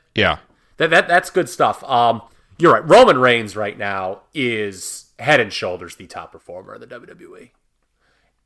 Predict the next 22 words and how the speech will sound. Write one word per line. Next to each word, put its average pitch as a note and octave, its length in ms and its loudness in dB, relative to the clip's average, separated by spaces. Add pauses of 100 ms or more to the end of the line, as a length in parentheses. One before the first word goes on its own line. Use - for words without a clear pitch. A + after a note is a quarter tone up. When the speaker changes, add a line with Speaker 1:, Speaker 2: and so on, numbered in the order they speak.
Speaker 2:
And B2+ 260 -8
it's C3+ 180 -12
funny D#3 540 2 (220)
because A#2+ 220 -12
we A#2+ 80 -12
talked F3 400 -2
about A#2+ 260 -2
this A#2 340 -4
when A#2+ 200 -6
it A#2 100 -12
was A2+ 460 -12 (480)
apparent B2+ 460 -2
that C3 120 -10
they D3 100 0
were C3 220 -2
going, C#3+ 460 -2 (580)
uh, B2 400 -4
with C#3 180 -6
him E3 120 -6
as D3 200 0
a E3+ 80 -6
heel, E3+ 480 -2